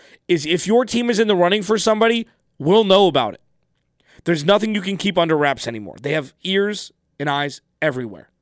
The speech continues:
Raiders, first team to come out when this whole thing started about a trade, about a trade partner. Raiders were there. The Cardinals haven't been linked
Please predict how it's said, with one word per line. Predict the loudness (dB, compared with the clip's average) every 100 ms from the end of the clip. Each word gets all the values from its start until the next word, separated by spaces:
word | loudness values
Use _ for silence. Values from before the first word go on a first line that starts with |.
| _ _ _ _ _ _ _ _ -2
Raiders, | 2 2 2 -4 _
first | -10 2 4 4 2
team | 0
to | 0
come | 0 2
out | 2 2 0 _ _ _ _ _ _ _ _ _ _ _
when | -2 0
this | 2
whole | 2 2
thing | 2 -2
started | 2 2 4
about | 2 2
a |
trade, | 0 0 0
about | 0 -2
a | -2
trade | -2 -2 0
partner. | -2 -2 -6 -16 _ _
Raiders | 2 4 2 0
were | 2
there. | 4 2 -2 _ _ _ _ _ _ _ _ _ _ _ _ _ _ _ _ _ _ _ _ _ _
The | -10
Cardinals | -2 0 0 -2
haven't | -2 -4
been | -6 -8
linked | -10 -10